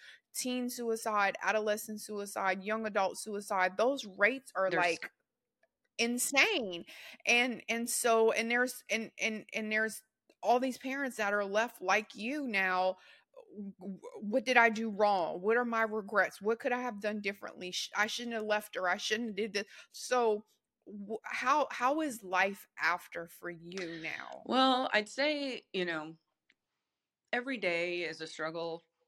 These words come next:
Speaker 2: in some way, but, you know, basically in the very beginning, it was just trying to make it through the next hour. You know, you just try to make it. And I think that I went and spent a lot of time at her favorite place, which is a beach house that we have in California, 'cause that's where I'm from. And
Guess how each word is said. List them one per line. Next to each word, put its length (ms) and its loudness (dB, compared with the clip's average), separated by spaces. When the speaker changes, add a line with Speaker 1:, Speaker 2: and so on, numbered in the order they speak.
Speaker 2:
in 160 -4
some 280 -4
way, 280 -4
but, 300 0
you 120 -4
know, 160 -6
basically 580 -6
in 100 -2
the 60 -4
very 240 0
beginning, 480 -4
it 160 -8
was 400 -8
just 420 6
trying 220 8
to 60 4
make 220 2
it 140 2
through 140 -2
the 80 0
next 340 -4
hour. 480 2
You 120 -2
know, 180 2
you 200 -4
just 320 -4
try 160 -4
to 80 -6
make 280 -8
it. 120 -12
And 420 -6
I 140 8
think 400 -2
that 340 2
I 140 -2
went 220 -6
and 80 -16
spent 220 -6
a 60 -8
lot 180 -4
of 80 -12
time 240 -8
at 80 -12
her 200 -4
favorite 380 -8
place, 300 -8
which 200 -12
is 360 -6
a 60 -6
beach 280 -4
house 220 -4
that 160 -8
we 200 -6
have 340 -4
in 180 -14
California, 560 -4
'cause 120 -10
that's 160 -12
where 80 -2
I'm 60 -8
from. 380 -4
And 160 -18